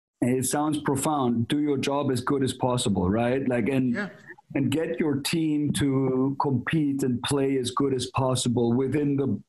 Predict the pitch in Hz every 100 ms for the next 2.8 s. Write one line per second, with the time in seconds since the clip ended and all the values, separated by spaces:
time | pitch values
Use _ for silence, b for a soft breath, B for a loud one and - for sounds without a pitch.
0 | - 120 143 151 147 139 135 131 131 127
1 | 127 123 123 - 131 127 131 135 135 139
2 | 135 117 151 139 92 101 113